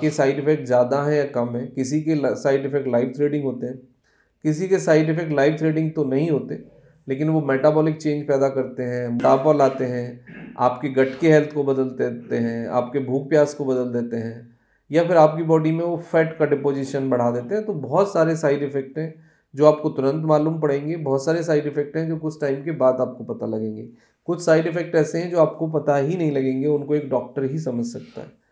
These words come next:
तो मैं सबसे पहले आपको क्लियर कर दूं कि जब तक नेचुरल सोर्स से आपके पास सब कुछ है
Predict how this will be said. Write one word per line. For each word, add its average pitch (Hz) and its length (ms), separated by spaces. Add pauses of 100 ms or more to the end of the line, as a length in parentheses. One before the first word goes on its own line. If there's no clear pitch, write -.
(460)
तो 185 280
मैं 139 300
सबसे 160 320
पहले 160 260
आपको 156 300
क्लियर 147 320
कर 147 140
दूं 135 200
कि 170 100
जब 139 360
तक 202 180
नेचुरल 147 520
सोर्स 151 520
से 180 280
आपके 139 320
पास 131 680 (520)
सब 151 260
कुछ 165 220
है 156 400